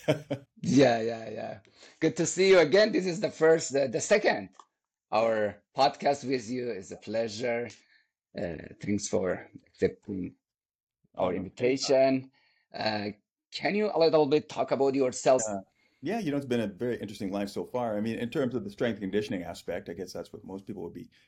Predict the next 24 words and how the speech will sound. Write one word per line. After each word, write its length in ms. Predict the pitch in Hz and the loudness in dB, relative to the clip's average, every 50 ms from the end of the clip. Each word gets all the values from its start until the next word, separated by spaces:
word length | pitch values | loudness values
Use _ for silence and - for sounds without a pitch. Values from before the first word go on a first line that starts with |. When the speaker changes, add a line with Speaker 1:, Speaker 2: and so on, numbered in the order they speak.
| _ - | _ -12
Speaker 1:
interested 360 | 104 101 101 98 - - 87 | -10 -10 -10 -10 -12 -12 -10
in. 200 | 92 92 104 117 - - | -8 -8 -10 -10 -12 -10
Uh, 180 | - 95 98 95 | -6 -4 -4 -2
I've 80 | 98 101 | -2 -4
been 100 | 104 101 | -4 -4
doing 160 | 98 104 98 | -4 -4 -4
strength 220 | 98 - 123 107 98 | -4 -4 -4 -4 -4
and 80 | 92 | -4
conditioning 340 | 92 92 101 101 - 101 92 | -4 -6 -6 -6 -6 -8 -10
for 300 | - - 90 85 - - _ _ _ _ _ _ _ _ _ - | -8 -8 -10 -10 -10 -14 _ _ _ _ _ _ _ _ _ -4
almost 320 | 107 127 131 120 117 - | -2 -2 -2 -2 -4 -4
thirty 220 | - 117 110 104 101 | -2 0 0 0 0
years, 500 | 98 101 104 110 117 131 127 - - - _ _ _ | -2 -2 -2 -2 -2 -4 -6 -8 -14 -20 _ _ _
um, 440 | 95 95 95 95 90 87 87 92 87 - _ | -10 -8 -8 -8 -8 -10 -12 -14 -16 -18 _
you 100 | 104 101 | -12 -10
know, 80 | 98 | -10
coaching 440 | 92 - - 101 98 101 - 107 101 | -10 -4 -2 -2 -2 -2 -4 -6 -6
and, 180 | 95 92 87 87 - _ - | -6 -8 -10 -14 -18 _ -20
and 120 | - - | -20 -12
coaching 260 | - - 104 101 110 98 | -8 -8 -8 -6 -6 -6
in 40 | |
different, 280 | 90 98 98 107 85 - - _ _ _ _ _ _ _ _ - | -6 -6 -8 -8 -10 -12 -14 _ _ _ _ _ _ _ _ -20
um, 220 | 95 85 - - - - _ | -20 -20 -20 -20 -20 -20 _
sports, 680 | - - - - - 113 107 101 - - - - - | -20 -18 -18 -8 -2 0 0 0 0 -2 -6 -12 -14